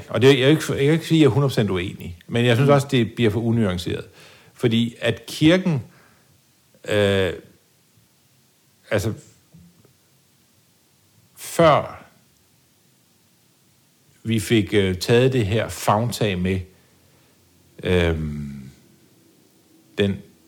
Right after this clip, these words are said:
Speaker 1: ekstreme dæmonisering, der var i vores samfund som struktur og mange steder af homoseksuelle eksempelvis. Øh, der er jeg ret sikker på,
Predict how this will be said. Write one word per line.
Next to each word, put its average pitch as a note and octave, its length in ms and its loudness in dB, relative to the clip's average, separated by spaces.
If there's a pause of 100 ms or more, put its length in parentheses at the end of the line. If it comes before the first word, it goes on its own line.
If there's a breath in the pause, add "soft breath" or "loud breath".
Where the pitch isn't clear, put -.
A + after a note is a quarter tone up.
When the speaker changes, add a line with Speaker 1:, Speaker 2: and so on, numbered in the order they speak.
(520)
Speaker 1:
ekstreme A2+ 760 -4
dæmonisering, F2+ 840 -4
der E2 60 -4
var E2+ 320 -6 (120)
i G2+ 100 -10
vores F2+ 200 -6
samfund F#2+ 520 -4
som F2 200 -8
struktur G2 600 -6
og E2+ 400 -8
mange G#2 260 -2
steder F2+ 420 -2 (460 loud breath)
af F#2+ 100 -6
homoseksuelle F#2 600 -4
eksempelvis. - 680 -14 (580 soft breath)
Øh, E2 720 -2 (2250)
der A#2+ 60 2
er A2+ 40 6
jeg A2+ 100 4
ret A#2 160 0
sikker B2+ 240 -2
på, - 420 -4